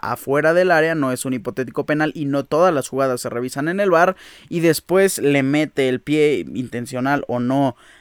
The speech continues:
a Miguel Layún y le marcan esa falta que le quita el gol a las Chivas,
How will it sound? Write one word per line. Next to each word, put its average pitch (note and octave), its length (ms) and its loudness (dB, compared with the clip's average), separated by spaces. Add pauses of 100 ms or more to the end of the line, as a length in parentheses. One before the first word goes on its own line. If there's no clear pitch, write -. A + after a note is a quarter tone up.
(140)
a A2 220 -4
Miguel B2+ 320 0
Layún G3 380 4
y D3+ 80 0
le C3 140 2
marcan C3 340 -2
esa B2+ 160 -4
falta C#3+ 400 -2
que C3+ 180 -6
le A#2 160 -6
quita F#3+ 640 -2 (320)
el C3 200 -2
gol C#3 380 2 (400)
a B2 140 -2
las B2 240 0
Chivas, A#3+ 840 4